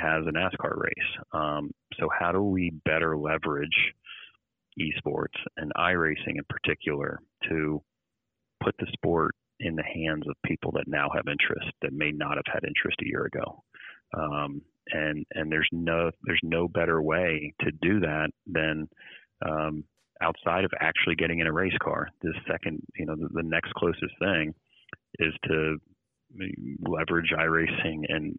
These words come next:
have a steering wheel in your hand in your office at home, um, and, and see what it's like. So those are some of the things we're trying to, to think through right now is,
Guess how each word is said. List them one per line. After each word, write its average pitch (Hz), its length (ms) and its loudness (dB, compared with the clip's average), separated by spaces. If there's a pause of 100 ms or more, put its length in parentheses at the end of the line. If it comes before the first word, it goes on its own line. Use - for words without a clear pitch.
(120)
have 82 240 0
a - 100 -2
steering 85 320 0
wheel 80 160 4
in 78 80 0
your 78 140 2
hand 82 380 2 (100)
in 80 120 -2
your 80 200 2 (160)
office 82 420 2
at 80 80 2
home, 82 400 0 (480)
um, 78 360 -2 (180)
and, 80 340 -4
and 80 140 -6 (160)
see 82 120 0
what 78 180 2
it's - 200 -6
like. 80 300 -2 (320)
So 78 260 2 (500)
those 104 280 4
are 90 180 2
some 87 160 2
of 82 60 0
the 78 140 0
things 80 280 -2
we're 82 140 2
trying 78 420 2
to, 73 200 0 (160)
to - 140 -6
think 78 220 -2
through 78 180 2
right 76 260 0
now 78 400 -2
is, 73 180 -4